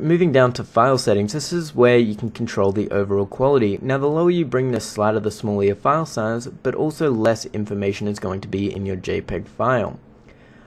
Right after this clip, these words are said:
Um, usually for a website I keep it at a hundred still, but you don't really need to do that, and you can probably bring it down to about eighty before you start noticing it too much. Um, so for me, I'll just bring it to ninety, and, uh, that should be fairly good right there.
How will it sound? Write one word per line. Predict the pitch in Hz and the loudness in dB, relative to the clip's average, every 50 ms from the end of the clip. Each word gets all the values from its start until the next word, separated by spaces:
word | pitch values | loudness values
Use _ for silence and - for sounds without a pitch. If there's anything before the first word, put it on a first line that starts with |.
| - - | -6 -2
Um, | 110 120 120 120 123 117 | 2 4 4 4 2 0
usually | - 165 180 175 208 196 185 | -2 -2 -2 2 2 2 2
for | 190 180 165 | 2 0 0
a | 147 | 2
website | 131 147 151 143 - 160 147 143 135 | 2 2 0 0 -2 -2 -2 0 0
I | 107 131 | 0 -2
keep | 127 - 139 123 135 | -2 -2 -2 0 2
it | 131 | 4
at | 123 110 | 4 2
a | 113 110 | 2 0
hundred | - - 120 120 120 117 117 | -2 -4 -4 -2 -4 -4 -6
still, | - - 123 117 117 110 | -4 0 4 4 4 4
but | 104 113 110 101 - - | 4 2 2 0 -2 -6
you | 117 | -2
don't | 120 135 151 131 135 | 0 0 0 0 -2
really | 151 147 135 117 110 | -2 -2 -2 -2 0
need | 113 117 117 110 | 0 -2 -2 -4
to | - - | -2 0
do | 120 120 113 | 2 2 4
that, | 117 113 110 | 4 2 2
and | 85 107 | 0 -4
you | 117 120 | -6 -6
can | 135 131 | -6 -8
probably | 131 - 170 165 170 160 170 170 147 | -6 -4 -4 -4 -2 0 2 0 2
bring | 120 123 123 127 | 2 0 -2 -2
it | 123 - - | -2 -4 -2
down | 110 110 110 107 104 107 | -2 -2 -2 -2 -4 -6
to | - 113 110 107 104 - | -8 -6 -4 -2 -2 -2
about | - 104 104 104 101 98 95 - - - | -4 -2 -2 -2 -2 -2 -2 -4 -6 -6
eighty | - 139 156 147 135 120 | -2 -2 0 0 0 0
before | - 117 113 - 113 107 | 0 -2 -2 -2 0 0
you | 107 104 | 0 0
start | 104 - - 104 95 - 82 | -2 -2 0 0 0 0 0
noticing | 101 95 95 90 101 - - 101 92 | -2 -2 -2 -4 -4 -6 -8 -8 -8
it | - - - | -8 -10 -10
too | - - 147 143 | -8 -6 -4 -2
much. | 127 113 107 90 - - - - - - - - - - - - - - - | 0 0 0 -2 -4 -10 -16 -18 -20 -20 -20 -20 -20 -20 -20 -20 -12 -4 0
Um, | 110 113 120 123 120 | 2 2 2 2 0
so | - 156 139 | -4 -6 -4
for | 156 175 | 0 0
me, | 185 185 175 | 2 2 2
I'll | 165 156 | 2 0
just | 147 147 131 - | 0 -2 -2 -2
bring | 120 117 117 | 0 0 0
it | 104 - | -2 -2
to | - 113 | -4 -2
ninety, | 104 101 101 98 101 104 104 104 104 104 98 | -2 0 0 0 0 0 0 0 0 0 0
and, | - - 104 104 104 104 104 104 101 101 101 | -2 -2 -2 -2 -2 -2 -2 -2 -2 -2 -2
uh, | 98 98 98 98 | -2 -2 -2 -2
that | 101 101 - - | -2 -2 -2 -4
should | - 107 101 | -6 -6 -4
be | 98 95 101 98 - | -4 -4 -4 -6 -8
fairly | - - - 98 87 92 | -10 -6 -4 -2 0 0
good | 98 107 101 87 | -2 -4 -6 -4
right | 87 82 - - | -4 -4 -2 0
there. | 120 120 110 104 101 | 2 2 2 0 -2